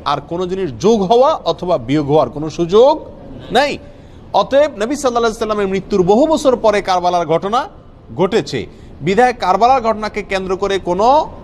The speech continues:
কর্মসূচি যদি দিতে হয়, একই দিনে নবী সাল্লাল্লাহু আলাইহি সাল্লামের কর্মসূচি থাকে, দেওয়া কর্মসূচি থাকে,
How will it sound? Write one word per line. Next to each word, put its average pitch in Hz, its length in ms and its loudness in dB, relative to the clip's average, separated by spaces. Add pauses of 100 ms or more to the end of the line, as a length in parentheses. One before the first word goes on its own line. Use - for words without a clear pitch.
(220)
কর্মসূচি 220 640 2
যদি 190 220 0
দিতে 165 260 2
হয়, 165 280 4 (360)
একই 220 280 0
দিনে 269 220 0
নবী 233 180 2
সাল্লাল্লাহু 254 220 0
আলাইহি 240 200 2
সাল্লামের 220 280 -2
কর্মসূচি 190 500 -2
থাকে, 156 360 -2
দেওয়া 160 240 2
কর্মসূচি 190 400 0
থাকে, 160 340 0